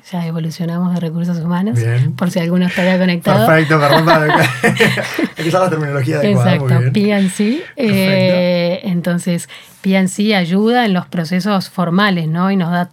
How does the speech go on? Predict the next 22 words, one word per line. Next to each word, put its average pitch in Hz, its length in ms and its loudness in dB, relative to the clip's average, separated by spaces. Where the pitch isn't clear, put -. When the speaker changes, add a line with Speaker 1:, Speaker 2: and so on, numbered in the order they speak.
Speaker 1:
todas 202 360 0
las 180 240 -2
herramientas 190 800 -2
y 180 80 -4
la 175 100 -2
información, 170 680 -2
y 196 40 0
aparte 180 400 -4
es 165 60 -10
como 160 240 -4
un 156 80 -4
socio 190 500 -2
del 175 140 -2
día 170 180 -2
a 170 60 -4
día 185 240 0
en 190 60 0
el 165 100 -2
desarrollo 170 400 -4
de 180 80 2
nuestros 175 260 -4
equipos. 190 560 -4